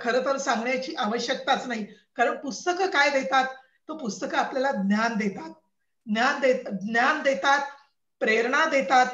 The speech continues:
मनोरंजन सुद्धा करतात. त्यानंतर जसं मॅडम म्हणाल्या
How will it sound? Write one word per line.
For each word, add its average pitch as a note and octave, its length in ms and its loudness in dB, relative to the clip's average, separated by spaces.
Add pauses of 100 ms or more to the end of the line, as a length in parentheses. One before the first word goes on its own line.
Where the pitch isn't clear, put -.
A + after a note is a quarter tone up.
(800)
मनोरंजन D4+ 600 0
सुद्धा B3+ 280 0
करतात. A#3 420 0 (1300)
त्यानंतर D#4 520 4
जसं D4+ 300 -2
मॅडम B3 300 2
म्हणाल्या A#3+ 380 2